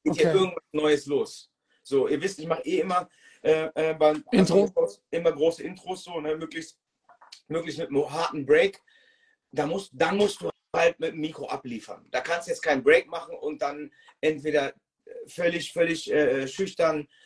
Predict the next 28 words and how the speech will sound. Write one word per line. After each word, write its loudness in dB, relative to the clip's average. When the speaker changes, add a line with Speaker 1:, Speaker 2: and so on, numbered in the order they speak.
Speaker 1:
sagen 6
so, -8
„Ja, -6
geht -12
los“, -10
ne? -8
Oder, 2
Speaker 2:
<laughs> 6
Speaker 1:
oder 4
eben -2
gar 4
nichts 0
sagen. -2
Also, -2
das -6
meinte 4
ich -16
vorhin, 4
das -18
muss -10
zur -4
Gesamtperformance -8
passen. -8
Ja? -4
Speaker 2:
Geht 4
los. 4
Speaker 1:
Ja. -2
Speaker 2:
Geil. 6